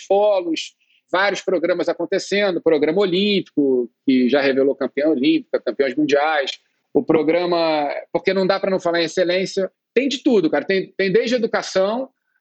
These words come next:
de bolsas de estudo, de programas de empoderamento da mulher, de conexão ao mercado de trabalho, de meditação transcendental, mas a gente, mas a gente nunca perdeu essa pegada também do, da excelência, porque eu acho que ali a gente cria os grandes exemplos. O Reação, no último,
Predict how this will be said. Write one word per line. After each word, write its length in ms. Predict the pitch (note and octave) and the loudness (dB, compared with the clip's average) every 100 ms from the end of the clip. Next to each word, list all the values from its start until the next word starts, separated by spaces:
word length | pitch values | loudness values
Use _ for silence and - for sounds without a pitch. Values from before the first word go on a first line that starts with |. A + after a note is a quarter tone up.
| _ | _
de 120 | C#3+ | -4
bolsas 380 | D3 G#3 A3 G3+ | 2 2 2 0
de 80 | E3 | -2
estudo, 640 | - G#3 B3 C4 A3 B3 | -4 -2 0 2 2 0
de 120 | G#3+ F#3+ | 0 0
programas 340 | F#3 F3+ G3+ | 0 0 0
de 80 | G3 | 0
empoderamento 460 | G3 F#3+ F3 F#3 | 0 0 0 0
da 80 | F3 | 0
mulher, 580 | E3 D3+ G3+ A3+ A#3 G3 | 0 2 2 2 0 -2
de 100 | F#3 | -4
conexão 440 | F#3 F3+ - - | -4 -4 -4 -4
ao 40 | F3+ | -2
mercado 300 | E3 F3+ E3+ | -4 -4 -4
de 60 | |
trabalho, 840 | - D3+ E3+ G#3 A3 G#3+ G3+ G3 F#3+ _ _ _ | -4 -2 0 0 0 0 -2 -4 -6 _ _ _
de 80 | D#3+ | 0
meditação 520 | F3+ - F3 - G3+ | 0 0 -2 0 -2
transcendental, 960 | F#3+ - E3+ D3 F#3+ G#3 G#3+ G#3 G#3 - _ _ _ _ _ _ | -2 -2 -2 0 0 0 0 0 0 -4 _ _ _ _ _ _
mas 160 | F3+ F#3+ | -2 0
a 60 | |
gente, 240 | F#3 A3 - - | 0 -2 -2 0
mas 120 | G3 | 0
a 40 | |
gente 160 | G#3+ G#3 | 0 0
nunca 200 | C4 C4+ | 0 0
perdeu 480 | B3+ G3 A3+ A3+ A3 - | 0 0 2 2 -2 -6
essa 200 | F#3 G#3 | -6 -4
pegada 400 | G3+ F#3+ G3+ G#3+ | -4 -2 0 -2
também 400 | G3+ G3+ G3+ A3+ | -4 -2 -2 -2
do, 420 | A3+ A3 G#3+ G3+ | 0 2 2 2
da 160 | F#3 G3 | 2 0
excelência, 540 | G3 G#3 F#3 G#3 G#3 | 0 -4 -4 -4 -6
porque 260 | - _ - | -12 _ 0
eu 60 | G3+ | 2
acho 120 | - | 2
que 60 | |
ali 160 | F#3+ G#3+ | 0 0
a 60 | G#3 | 0
gente 200 | G#3+ - | -2 -6
cria 180 | G#3 | -2
os 60 | G3 | -2
grandes 280 | F3 G#3 F3+ | -2 0 0
exemplos. 400 | G#3 E3+ D#3 - | 0 0 -2 0
O 40 | |
Reação, 320 | E3 F3+ A3+ | 0 -2 -2
no 100 | A3 | 0
último, 580 | A#3 B3+ A#3 G#3+ F3 D3+ | 0 -2 0 2 2 0